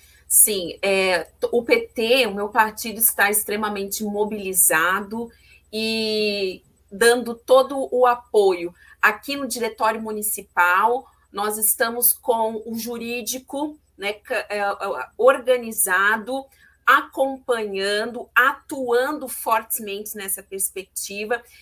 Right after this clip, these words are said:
inclusive o jurídico que esteve no caso do prefeito Paulo Essel, né, que, que também, bem nesses moldes, sofre um golpe municipal ali no ano de dois mil e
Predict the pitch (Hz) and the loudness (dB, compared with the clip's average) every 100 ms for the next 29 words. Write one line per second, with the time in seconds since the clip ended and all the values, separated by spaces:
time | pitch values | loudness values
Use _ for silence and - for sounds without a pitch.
0 | _ 254 285 294 302 240 240 247 254 277 | _ -8 -6 -4 -2 -2 -4 -8 -10 -10
1 | 285 240 269 220 208 226 233 262 262 262 | -10 -8 -10 -10 -10 -10 -12 -12 -12 -10
2 | 254 240 - 208 208 220 240 233 233 226 | -2 -2 -2 0 2 0 -2 -12 -6 0
3 | 214 220 226 254 247 _ - 208 233 226 | 0 0 -6 -8 -12 _ -10 -4 -4 -4
4 | - 214 226 254 247 240 _ _ 214 226 | -2 -2 -4 -8 -8 -10 _ _ 2 4
5 | 247 240 190 202 226 233 254 233 202 202 | 2 -2 0 2 2 2 0 -4 -6 -8
6 | 214 - 233 220 202 - 202 233 226 214 | -8 -12 -12 -12 -14 -20 -8 -6 -4 -2
7 | 226 240 226 208 175 175 - 240 302 302 | -2 -6 -10 -12 -16 -12 2 4 4 0
8 | 254 - 262 254 233 202 214 240 233 262 | -2 -2 -2 -4 -4 -4 -2 -2 -4 -2
9 | - - _ - - - 233 240 - 247 | 0 -2 _ -2 2 4 4 0 -4 -10
10 | 240 226 208 220 240 262 226 220 220 - | -10 -8 0 0 0 -4 -12 -10 -8 -6
11 | 233 - 220 220 220 226 220 214 214 214 | -6 -4 -2 -2 -6 -10 -8 -6 -8 -10
12 | - 214 214 208 214 220 226 214 | -6 -4 -2 -4 -6 -10 -10 -12